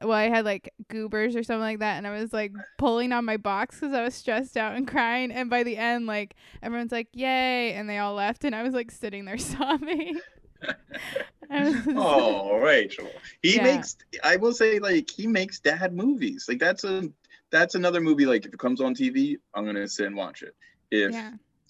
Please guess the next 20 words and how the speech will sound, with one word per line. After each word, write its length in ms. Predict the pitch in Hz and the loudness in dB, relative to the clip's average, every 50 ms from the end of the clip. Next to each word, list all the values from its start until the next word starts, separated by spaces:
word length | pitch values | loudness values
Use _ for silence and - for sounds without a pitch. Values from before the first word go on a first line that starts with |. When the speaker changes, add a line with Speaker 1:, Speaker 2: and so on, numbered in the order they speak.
| _ _ _ _ _ _ | _ _ _ _ _ _
Speaker 2:
almost 500 | - 120 147 170 180 190 185 160 - - - | 0 2 4 4 4 4 2 0 -2 -4 -2
any 260 | 117 127 135 139 135 | 0 2 2 2 0
Tom 300 | 120 131 117 110 107 104 | 0 0 -2 -2 -2 -2
Hanks 280 | 104 104 101 98 - - | -4 -4 -4 -6 -8 -10
movie 320 | 104 101 98 95 95 95 | -10 -8 -6 -4 -4 -4
is 280 | 90 - - 101 92 - | -2 -4 -4 -4 -6 -6
a 100 | 95 95 | -8 -8
s-, 240 | 92 - - - - _ _ _ - - - _ - | -8 -10 -12 -14 -16 _ _ _ -20 -20 -18 _ -18
Apollo 400 | - - - 104 107 113 117 110 | -12 -6 -2 2 2 2 2 2
thirteen, 680 | - 123 120 120 - 127 120 120 117 117 120 123 127 127 _ _ _ _ _ _ _ _ _ - | 0 -2 -4 -2 -2 -2 -2 -2 -4 -4 -6 -6 -8 -10 _ _ _ _ _ _ _ _ _ -6
like, 200 | 98 95 92 - - _ _ _ - | -6 -6 -6 -10 -16 _ _ _ -10
I 80 | - | -8
would 100 | 98 95 | -8 -8
stop 260 | - - - 107 110 - | -6 -4 -4 -2 -2 0
what 100 | 113 113 | 0 0
I'm 100 | 110 110 | 0 0
doing 200 | 110 113 113 110 | 0 -2 -2 -2
and 80 | 110 | -4
watch 300 | 110 110 110 110 107 - | -4 -4 -4 -6 -4 -4
it. 240 | 113 110 110 110 - | -4 -4 -4 -6 -10